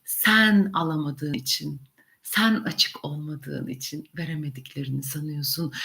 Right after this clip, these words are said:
Çünkü onlara öfkelisin, kızgın olduğun birinden nasıl şefkat alacaksın?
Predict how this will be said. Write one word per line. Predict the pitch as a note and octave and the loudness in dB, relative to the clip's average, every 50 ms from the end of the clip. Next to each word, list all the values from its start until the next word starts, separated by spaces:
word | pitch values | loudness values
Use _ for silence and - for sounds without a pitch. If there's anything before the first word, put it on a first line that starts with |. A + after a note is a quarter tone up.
| - - - | -2 4 6
Çünkü | - A3+ G#3 G3 G3 | 8 10 10 10 8
onlara | - F3 F3 F3 E3+ E3+ E3+ - | 6 4 4 4 4 4 4 4
öfkelisin, | - E3+ D#3 - - - E3 E3 D#3 D3 - - E3 E3 D3 - - - - - | 4 2 0 0 -2 0 0 2 2 2 0 0 0 0 -2 -2 -6 -14 -8 4
kızgın | - A3 A3+ - - F#3+ - G3 F#3+ F3+ | 8 10 10 10 8 6 4 6 6 6
olduğun | - - F3 E3+ D#3+ D3 D3 D#3 D#3 D3+ D3+ D3+ D#3 | 6 6 6 6 6 4 2 2 2 2 2 2 4
birinden | F#3 G3+ F3+ F3+ F3 F3 F3 F#3 G3 G#3 G#3 - - - _ _ - | 4 4 4 4 4 4 6 6 6 6 4 2 -4 -16 _ _ 6
nasıl | D#4+ D#4+ D#4 - A#3 | 6 8 8 8 8
şefkat | F#3 - F#3+ E3+ D#3 D3+ - - D#3 D3+ D3+ - | 6 6 6 4 2 0 0 0 0 0 -2 -2
alacaksın? | - D#3+ D3+ D3 - D3+ D3+ D3 - - - F3+ G3 G#3+ G3 | -4 -2 -2 -2 0 0 -2 -2 -2 -4 0 2 2 2 2